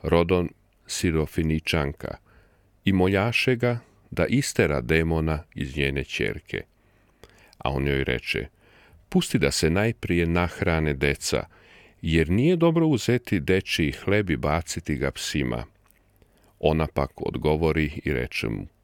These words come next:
"Da, Gospode, ali i psi pod stolom jedu od dečjih mrvica."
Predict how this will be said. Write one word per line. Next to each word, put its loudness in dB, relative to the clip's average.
"Da, -2
Gospode, -4
ali 2
i 2
psi -2
pod -2
stolom 0
jedu 2
od -2
dečjih -2
mrvica." -4